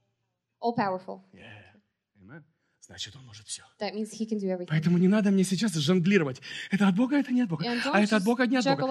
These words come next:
Speaker 1: around and saying, "Is this from God or
Speaker 2: Познай
Speaker 1: not?"
Speaker 2: Бога, и познаешь, что от Бога.
Speaker 1: Know him personally, and you'll know what is from
Speaker 2: Жонглируют
Speaker 1: God.
Speaker 2: те,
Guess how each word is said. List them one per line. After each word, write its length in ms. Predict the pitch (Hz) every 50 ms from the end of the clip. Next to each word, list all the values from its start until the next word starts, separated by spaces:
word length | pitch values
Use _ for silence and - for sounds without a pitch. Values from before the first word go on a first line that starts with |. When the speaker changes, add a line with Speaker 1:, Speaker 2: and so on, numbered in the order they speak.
| 262
Speaker 1:
around 200 | 254 254 247 240 233
and 60 | 226
saying, 240 | 226 226 220 202 185 196
"Is 80 | 202
this 140 | 208 208 -
from 120 | 202 196
God 100 | 190 -
or 20 | 302
Speaker 2:
Познай 440 | 285 220 226 285 311 302 269 247 233
Speaker 1:
not?" 120 | 190 170
Speaker 2:
Бога, 440 | 143 240 330 349 262 - - 139 - -
и 100 | - 240
познаешь, 600 | 208 - 262 214 - 147 185 240 254 277 294 277
что 280 | - - - - 208 208
от 120 | 220 180
Бога. 260 | 147 156 120 - - - _
Speaker 1:
Know 300 | 233 240 233 233 240 254
him 160 | 247 254 254 240
personally, 500 | 254 254 247 - 247 240 233 214 202 196
and 100 | 202 208
you'll 200 | 208 214 220 214
know 100 | 220 214
what 40 | 208
is 100 | 196 262
from 0 |
Speaker 2:
Жонглируют 720 | 277 269 285 220 202 285 302 302 285 269 247 233 220 190
Speaker 1:
God. 120 | 196 -
Speaker 2:
те, 420 | - - 311 320 277 196 156 147